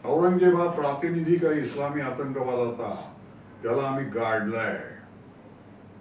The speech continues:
आता शेवटी काँग्रेसचे जे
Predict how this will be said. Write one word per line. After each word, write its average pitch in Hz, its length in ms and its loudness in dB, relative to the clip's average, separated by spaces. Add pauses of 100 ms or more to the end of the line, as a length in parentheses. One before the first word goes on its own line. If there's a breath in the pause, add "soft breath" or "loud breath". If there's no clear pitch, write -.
(1700)
आता 185 220 0
शेवटी 175 440 4
काँग्रेसचे 190 840 4
जे 180 460 8